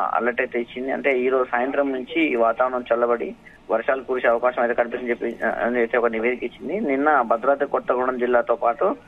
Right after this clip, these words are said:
ఆ, జనగామ జిల్లాలో కూడా వర్షాలు కురిశాయి. అయితే ఈ రోజు రాష్ట్రంలోని కొన్ని జిల్లాల్లో మాత్రం, ఆ, ఉష్ణోగ్రతలు అలాగే ఉంటాయి, కానీ కొన్ని జిల్లాల్లో మాత్రం వాతావరణం, ఆ, వర్-, వర్షాలు పడే అవకాశం అయితే కనిపిస్తుందని చెప్పింది. అయితే అలాగే దాన్-, ఆ, భద్రాద్రి కొత్తగూడెం జిల్లా, నల్గొండ జిల్లా, అలాగే జనగామ,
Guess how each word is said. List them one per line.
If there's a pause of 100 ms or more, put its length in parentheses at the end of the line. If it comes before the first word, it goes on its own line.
(320)
ఆ,
జనగామ
జిల్లాలో
కూడా
వర్షాలు
కురిశాయి. (240)
అయితే
ఈ
రోజు (260)
రాష్ట్రంలోని
కొన్ని
జిల్లాల్లో
మాత్రం,
ఆ, (400)
ఉష్ణోగ్రతలు
అలాగే
ఉంటాయి,
కానీ (300)
కొన్ని
జిల్లాల్లో
మాత్రం
వాతావరణం,
ఆ,
వర్-, (100)
వర్షాలు
పడే
అవకాశం
అయితే
కనిపిస్తుందని
చెప్పింది.
అయితే
అలాగే
దాన్-,
ఆ,
భద్రాద్రి
కొత్తగూడెం
జిల్లా,
నల్గొండ
జిల్లా, (360)
అలాగే
జనగామ,